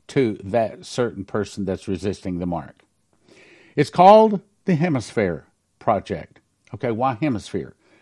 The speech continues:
It's saying that we're gonna control both hemispheres. Hemisphere Project call records going back thirty-six years. What? Read that again.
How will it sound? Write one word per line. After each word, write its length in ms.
It's 200
saying 400
that 120
we're 140
gonna 160
control 420
both 340
hemispheres. 680
Hemisphere 400
Project 560
call 280
records 500
going 280
back 200
thirty-six 640
years. 260
What? 540
Read 240
that 180
again. 440